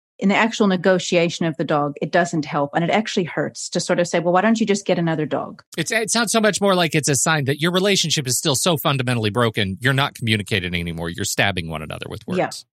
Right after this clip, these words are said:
Speaker 2: Yeah.
Speaker 1: exactly.
Speaker 2: Okay.
Speaker 1: And, and I do a lot of work with my, with my clients. I mean, I, I don't, I don't work as all mediators do, I do a lot of individual sessions. I, I, I very much am a go-between, 'cause some of the people I'm,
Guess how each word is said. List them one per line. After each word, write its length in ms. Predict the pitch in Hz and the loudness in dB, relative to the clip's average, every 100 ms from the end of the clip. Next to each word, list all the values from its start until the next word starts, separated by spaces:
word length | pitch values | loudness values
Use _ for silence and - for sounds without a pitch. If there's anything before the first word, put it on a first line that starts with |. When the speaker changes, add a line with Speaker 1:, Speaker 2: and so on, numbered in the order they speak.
| - - | -16 -8
Speaker 2:
Yeah. 40 | |
Speaker 1:
exactly. 460 | - 156 165 - 135 | -6 -2 -4 -2 -4
Speaker 2:
Okay. 180 | 113 196 | -2 2
Speaker 1:
And, 160 | 196 - - - - | 0 -2 -14 -6 0
and 180 | 220 | 2
I 200 | 220 247 | 4 2
do 160 | 311 453 | 4 4
a 60 | 320 | 4
lot 220 | 214 233 | 4 4
of 100 | 233 | 2
work 220 | 196 196 | 0 0
with 160 | 202 202 | -2 0
my, 380 | 185 180 180 - | 0 0 -2 -4
with 260 | 185 185 196 | -2 -2 0
my 140 | 185 | -2
clients. 460 | - 190 180 185 190 | 2 0 2 0 0
I 20 | |
mean, 140 | 185 | 0
I, 160 | 180 - | 0 0
I 60 | |
don't, 360 | 180 214 233 - 175 - - | 2 4 2 0 -6 -4 -2
I 80 | |
don't 280 | 185 196 220 | 2 2 2
work 420 | 196 196 190 - _ _ _ _ - | 2 0 -2 -12 _ _ _ _ -2
as 140 | 190 190 | 0 4
all 180 | 190 | 6
mediators 540 | 208 208 190 185 180 - | 6 4 2 2 0 0
do, 120 | 175 | 0
I 80 | 175 | 2
do 160 | 180 | 2
a 120 | 170 170 | 2 4
lot 120 | 196 | 4
of 180 | 226 214 - | 2 -2 -2
individual 560 | 202 190 185 175 185 | 0 2 0 0 -2
sessions. 540 | 170 175 156 - 151 151 | -2 -2 -4 -4 -4 -4
I, 80 | 165 | -4
I, 320 | 175 175 180 | -2 -2 -2
I 20 | |
very 260 | 165 196 214 | 0 2 4
much 240 | 214 220 | 2 0
am 80 | 180 | -2
a 40 | 170 | 0
go-between, 720 | 175 175 170 175 - 147 147 | 2 2 2 -2 -2 -2 0
'cause 160 | 202 | -2
some 200 | 180 226 | 2 2
of 40 | 226 | 2
the 80 | 226 | 2
people 320 | 226 220 202 | 0 2 2
I'm, 280 | 190 180 | 2 0